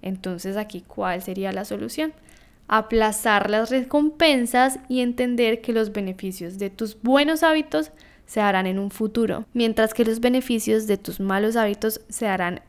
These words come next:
en el instante, en el momento presente. Tenemos que empezar a pensar a nuestra versión del futuro.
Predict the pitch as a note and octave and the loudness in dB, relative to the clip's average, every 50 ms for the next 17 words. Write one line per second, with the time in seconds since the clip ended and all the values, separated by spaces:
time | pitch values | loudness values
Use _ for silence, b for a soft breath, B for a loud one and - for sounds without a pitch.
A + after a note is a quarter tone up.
0 | _ - - A#3 A#3 A3+ A3+ A3 G#3 G3 F#3 F#3 F#3 - - - F3 D3+ - - | _ -4 -2 0 2 2 2 0 0 -2 -4 -4 -8 -8 -6 -6 -6 -6 -8 -10
1 | - - - _ - G#3 G3+ G3 F#3+ F#3 F#3 F3+ F3 E3+ E3 - E3 - D#3 E3+ | -16 -18 -16 _ -10 -8 -6 -6 -6 -6 -6 -6 -8 -8 -10 -12 -12 -10 -10 -10
2 | E3+ - D3 - - - - - - - - _ _ - A#3 A3 A3 G#3 G#3 A3 | -10 -12 -14 -16 -18 -20 -20 -20 -20 -20 -20 _ _ 6 6 6 8 6 2 0
3 | - - B3 A#3+ B3 B3 B3 B3+ B3 B3+ B3 - G#3+ G#3 G#3 A#3+ B3 C#4 C4+ B3+ | 0 0 0 2 4 4 6 6 6 6 6 4 0 0 4 4 6 6 4 4
4 | A#3 A3+ A3 - A3 G#3 F#3+ F#3 D#3 - A3 - - - - B3+ C4+ D#4 D#4 C#4+ | 2 0 -2 0 2 2 2 2 0 -2 -6 -8 -8 -6 -2 -2 0 0 0 0
5 | B3 G#3+ G3+ G#3+ - - - - - - - - A3+ | -2 -2 -4 -6 -8 -12 -12 -8 -8 -8 -8 -8 -10